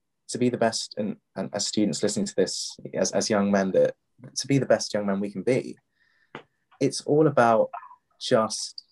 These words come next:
expressing ourselves. Because if we don't, then we're always holding back something about us. If we're holding back emotion, we're always holding back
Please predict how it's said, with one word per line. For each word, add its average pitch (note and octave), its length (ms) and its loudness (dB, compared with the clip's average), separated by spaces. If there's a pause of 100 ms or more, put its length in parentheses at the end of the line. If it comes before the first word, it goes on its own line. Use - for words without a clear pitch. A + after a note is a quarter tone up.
(600)
expressing B2 540 -2
ourselves. G2 480 -4
Because - 400 -2 (260)
if - 160 -8
we B2+ 80 -4
don't, C3 400 0 (300)
then A#2 140 4
we're A#2 80 6
always C3 260 4
holding A2+ 360 -2
back G#2 300 -2
something F#2 380 -4
about F2+ 300 -4
us. - 260 -8
If G2 120 -6
we're A2 100 2
holding A2 260 0
back G2 220 0 (480)
emotion, G2+ 600 2 (360)
we're A2+ 100 2
always A2+ 200 4
holding G#2 280 2
back G2+ 180 0